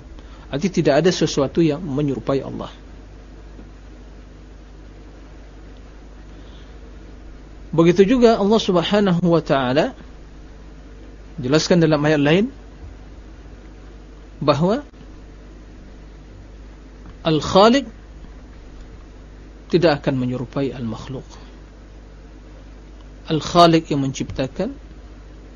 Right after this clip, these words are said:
makhluk yang diciptakan. Apakah sama? Ya, tidak sama.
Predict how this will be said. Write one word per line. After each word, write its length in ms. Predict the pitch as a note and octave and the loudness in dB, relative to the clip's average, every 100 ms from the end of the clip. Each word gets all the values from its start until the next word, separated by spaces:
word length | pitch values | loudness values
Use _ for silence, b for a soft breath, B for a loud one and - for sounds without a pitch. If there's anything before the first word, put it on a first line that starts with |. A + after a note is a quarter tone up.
| - - | -20 -4
makhluk 400 | A#3+ - - - - | -4 -2 -6 -6 -4
yang 160 | C3+ | 0
diciptakan. 720 | D#3 E3+ G#3 G3+ A#3 - C3 - - - - - - - - - - - - - - - | 2 2 0 0 -2 -2 -10 -12 -20 -20 -20 -20 -20 -20 -20 -20 -20 -20 -20 -20 -10 -6
Apakah 320 | F3 G3 G3 | 0 2 2
sama? 400 | F3 A3+ A#3+ C3+ A#2+ | 2 2 2 0 -2
Ya, 80 | A#2+ | -2
tidak 320 | C#3+ C3 C3+ | 0 -2 -2
sama. 400 | - G#3+ G3 | -2 -2 -2